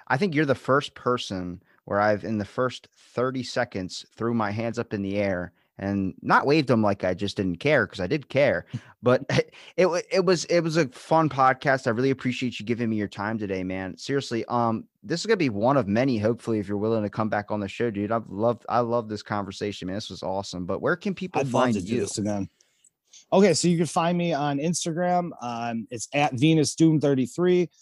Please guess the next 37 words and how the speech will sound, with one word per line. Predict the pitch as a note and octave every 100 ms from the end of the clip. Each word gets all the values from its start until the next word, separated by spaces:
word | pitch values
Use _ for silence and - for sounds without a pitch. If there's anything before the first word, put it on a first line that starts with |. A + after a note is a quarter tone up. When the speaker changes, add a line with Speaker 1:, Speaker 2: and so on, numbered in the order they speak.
| _ -
Speaker 2:
Find | C#3
me | C#3
on | A#2+
Twitter | A2+ F3+ F#3+ F#3+
at | B2+ C#3
Vinny | B2 C3 A#2+
Tremblay. | E3+ E3 E3 E3+ E3 - _ _
Add | - E3
me | F#3
on | G3 F#3+
Facebook. | F#3 F#3+ - C3+ A#2
I | B2
think | D3
I | C#3+
got | C#3+ C3+
about | C3+ C3+ A#2+
a | B2+
thousand | C#3 D3 C#3 C3 C3
slots | - C#3 C3 -
left | C3+ C3+
for | - B2+
friends. | - C#3+ D#3 D#3
I'm | A#2 A#2+
always | B2+ B2
looking | C#3 D3 C3+
to |
grow | A#2+ C#3+ C#3
my | B2
network. | C3 C#3+ D3+ D3 D3 _ _ _ _
Um, | A2 A#2 A#2 A2
you | B2 C#3
can | D#3
also | D#3+ D3+ D3+
check | - D#3 D#3+
me | D#3
out | D3+ -
on | C3 C3 B2+ B2